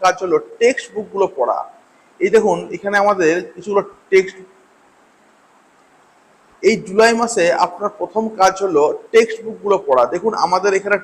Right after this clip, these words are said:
টেক্সট বুক রয়েছে সাহিত্য সঞ্চয়ন, সাহিত্য সম্ভার, পণি আর শঙ্কু ডায়েরি। এই চারটা বইকে আপনি জুলাই মাসের মধ্যে পড়ে শেষ করে দিন, ফার্স্ট কাজ।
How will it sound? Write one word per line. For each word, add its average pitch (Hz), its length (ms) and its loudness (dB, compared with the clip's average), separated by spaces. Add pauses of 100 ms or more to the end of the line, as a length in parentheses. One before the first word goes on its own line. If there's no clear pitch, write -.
টেক্সট 180 280 -2
বুক 190 160 -10
রয়েছে 156 500 0 (420)
সাহিত্য 147 420 -4
সঞ্চয়ন, 156 640 -4
সাহিত্য 147 360 -4
সম্ভার, 156 540 -4 (200)
পণি 180 380 -8
আর - 80 -2
শঙ্কু 147 360 -12
ডায়েরি। 117 300 -4 (400)
এই 208 120 -2 (140)
চারটা - 500 -2
বইকে 165 760 -4
আপনি 156 360 -8
জুলাই 151 360 2
মাসের 160 280 -8
মধ্যে 147 280 -16 (100)
পড়ে - 120 -8
শেষ - 240 -12
করে 117 260 -10
দিন, 101 80 -18 (260)
ফার্স্ট 151 240 -2
কাজ। 180 140 -10